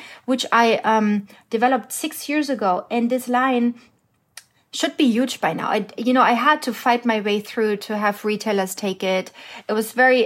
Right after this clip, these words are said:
it was almost like, like, it was almost like a racism in the beauty industry. It was kind of weird, you know? And yeah, obviously now it has more acceptance, but, you know, I had, like, two big articles, um,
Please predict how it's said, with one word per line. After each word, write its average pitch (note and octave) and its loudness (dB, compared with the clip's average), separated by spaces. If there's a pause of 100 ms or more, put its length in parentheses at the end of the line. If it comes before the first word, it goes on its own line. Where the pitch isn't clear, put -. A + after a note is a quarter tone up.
it A#3+ 2
was C4 0 (260)
almost G4 4
like, B3 4 (420)
like, B3+ 2
it C#4 4
was D4+ 2
almost F#4+ 4
like C#4 4
a B3+ 4
racism A3+ 0
in G#3+ 2
the G#3+ 0
beauty A#3 0
industry. E3+ -4
It F3+ -4
was G3 -4
kind F4+ -2
of C4 2
weird, G3+ 4
you A3+ 2
know? A#3+ 6 (420)
And C4+ 6 (260)
yeah, D#4 6
obviously C#4+ 2
now A3+ 6
it A#3+ 4
has A3+ 0
more A#3 6
acceptance, A#3 0
but, A3 2
you A3 2
know, G#3+ 2
I G#3 2
had, A#3 0
like, A3+ -4
two - -8
big B3 -4
articles, A3 -2
um, G3 0